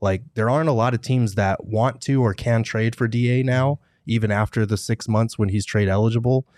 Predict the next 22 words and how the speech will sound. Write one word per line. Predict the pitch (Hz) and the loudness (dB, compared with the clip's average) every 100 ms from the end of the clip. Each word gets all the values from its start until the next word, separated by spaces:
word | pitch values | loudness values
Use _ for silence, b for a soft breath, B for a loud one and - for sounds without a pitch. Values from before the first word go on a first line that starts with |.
| b b b | b b b
So, | - - 120 110 107 | -14 -2 2 2 2
and | 107 | 2
you | 104 | 2
just | 101 110 110 | 2 0 2
lost | 104 - | 2 0
the | - | -2
Pacers | 120 117 101 98 | 0 0 -2 -6
for | - 101 | -4 -6
a | |
full | - 107 98 | -2 -2 0
year | 104 101 95 | 2 2 0
as | 92 | -2
a | |
potential | 90 - 101 - | -6 -4 -4 -4
trade | 95 104 101 | -2 0 2
partner. | - 90 87 87 - b b - | 0 -2 -2 -12 -14 b b -12
So | - 113 101 98 - | -2 0 2 0 -2
that | 110 135 - | -2 -2 0
puts | 131 123 | -2 0
more | 113 117 | 0 0
pressure | - 117 - 110 98 | 0 -2 0 -2 0
on | 98 92 90 | 0 -2 -6